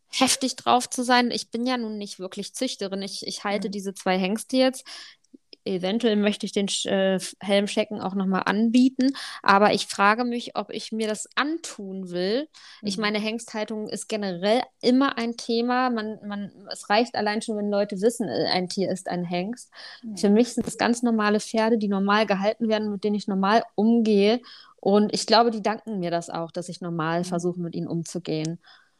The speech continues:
Speaker 1: Und sie sind halt lieber als vielleicht andere Hengste, die schon sehr potent unterwegs sind. Aber der Neue hat zum Beispiel auch schon fünf, fünf Kinder und hat gedeckt. Und ja, da wurde ich tatsächlich von einer Züchterin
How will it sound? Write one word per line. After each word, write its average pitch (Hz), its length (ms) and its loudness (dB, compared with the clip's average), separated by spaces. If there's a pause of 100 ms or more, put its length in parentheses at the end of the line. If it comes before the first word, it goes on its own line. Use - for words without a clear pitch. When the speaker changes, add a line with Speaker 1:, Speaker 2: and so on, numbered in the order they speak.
Speaker 1:
Und 180 240 0
sie 185 100 2
sind 226 300 6
halt 220 220 6
lieber 226 420 6
als 202 240 -2
vielleicht 190 380 -10
andere 262 460 -4
Hengste, 240 440 -10
die 196 120 -12
schon 196 180 -8
sehr 208 160 -2
potent 214 520 -6
unterwegs 196 540 0
sind. 226 200 0 (280)
Aber 196 200 2
der 196 220 0
Neue 202 400 0
hat 214 180 -4
zum 214 140 -12
Beispiel 202 300 -8
auch 190 200 -6
schon 190 160 -12
fünf, 190 520 -8
fünf 185 360 -4
Kinder 180 440 0 (280)
und 185 240 -2
hat 180 200 -4
gedeckt. 185 400 -2
Und 175 260 -6 (520)
ja, 190 240 6
da 175 160 2
wurde 190 200 2
ich 233 80 -2
tatsächlich 196 440 -8
von 196 140 -8
einer 185 300 -4
Züchterin 269 760 -2